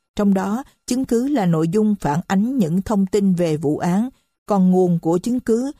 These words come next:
là hình thức chứa đựng các nội dung bên trong nó. Chứng cứ có thể được rút ra từ một hoặc nhiều nguồn khác nhau.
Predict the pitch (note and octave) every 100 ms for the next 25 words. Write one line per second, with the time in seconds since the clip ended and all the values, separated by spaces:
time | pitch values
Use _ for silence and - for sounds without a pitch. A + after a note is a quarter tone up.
0 | _ - F3 E3 D#3 - B3+ - G#3+ A#3
1 | F3 D#3 E3+ G3+ F#3 D3 D#3 E3+ E3 D#3+
2 | F3 D#3+ F3 D#3 D#3 D#3 A3 - _ _
3 | _ _ _ _ A#3 A3+ A3+ B3 C4+ -
4 | F3+ C3 G3 E3+ - B3+ - - G#3+ A3
5 | G#3+ F#3 F3 E3 F3 E3+ - E3+ - E3+
6 | D#3+ D#3+ D3+ C#3+ G#3 - G3+ G3